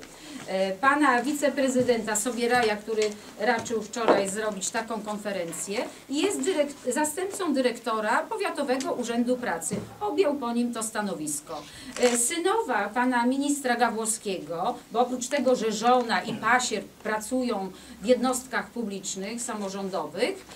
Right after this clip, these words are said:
e, to jeszcze synowa pana Gawłowskiego pracuje w Urzędzie Miejskim. Synowa pana, e, Kuriaty, może nie Jana Kuriaty, tylko brata Jana Kuriaty, również pracuje w Urzędzie Miejskim. Pana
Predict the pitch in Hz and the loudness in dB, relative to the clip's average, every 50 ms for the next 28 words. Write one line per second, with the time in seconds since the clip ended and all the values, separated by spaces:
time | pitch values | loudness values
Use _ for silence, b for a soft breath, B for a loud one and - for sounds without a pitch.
0 | B B B B B - 240 247 262 277 277 427 453 381 277 269 294 285 - - | B B B B B 2 4 4 4 4 2 2 4 4 4 4 4 2 0 0
1 | - 320 339 370 392 381 - - 339 247 233 214 202 196 202 220 226 247 277 311 | 0 2 4 4 4 2 0 0 2 2 2 2 0 -2 -2 0 0 2 2 2
2 | 339 320 - 240 226 226 220 214 208 220 208 185 185 196 190 - - 214 208 208 | 2 2 0 0 0 0 -2 -2 -2 -2 -2 -2 -2 -4 -6 -6 -6 -6 -4 -2
3 | 208 359 370 - 277 254 247 247 269 302 311 302 240 220 220 220 220 220 220 220 | 0 -2 0 0 0 0 0 0 0 0 0 0 0 -2 -2 -2 -2 -2 -2 -2
4 | 220 220 220 220 220 B B 269 B 208 220 202 170 147 147 147 - - - 170 | 0 0 -2 -2 -4 B B -10 B -4 -2 -2 0 -2 -2 -4 -6 -6 -6 -6
5 | 160 - - - B B B B - - 330 311 320 370 466 453 453 381 370 294 | -8 -8 -8 -10 B B B B -2 0 2 2 4 2 2 2 2 2 2 2
6 | 285 277 254 233 220 214 208 - 196 202 196 185 185 185 190 190 190 - 294 285 | 0 0 0 0 0 -2 -2 -4 -4 -4 -4 -2 -2 -2 -4 -6 -6 -4 -2 -2
7 | 285 277 262 202 185 - - - 190 190 208 240 240 B B B B B B 269 | 0 2 2 2 0 0 -4 -6 -6 -4 -2 -2 -2 B B B B B B -2
8 | 302 320 330 311 294 277 262 277 330 339 294 247 208 - - 226 226 226 214 190 | 0 0 0 2 2 4 4 4 4 4 4 2 2 0 -2 -4 -2 0 0 0
9 | 185 - 196 190 190 220 220 214 233 220 196 214 269 294 302 302 - 214 196 196 | 0 -2 -4 -6 -4 -4 -4 -2 -2 -2 0 0 2 2 2 0 0 0 0 0
10 | 208 208 202 185 180 - - 202 196 202 196 180 175 170 170 - 220 277 - B | 0 0 -2 -2 -4 -4 -6 -6 -4 -2 -2 -2 -2 -4 -6 -4 -4 -2 -4 B
11 | B B B 269 285 294 285 254 302 349 392 - - - 262 240 233 240 254 247 | B B B 2 2 2 2 2 0 0 -2 -2 -2 -2 -2 -2 -2 0 0 0
12 | 262 269 285 302 302 233 220 226 208 214 220 220 220 220 214 247 254 254 254 B | 2 2 2 2 2 0 -4 -4 -2 -2 -2 -2 -4 0 4 4 4 4 2 B
13 | B B B - 240 202 - - - 254 240 233 415 466 | B B B -2 0 0 0 -2 -4 -6 -4 -4 -2 -2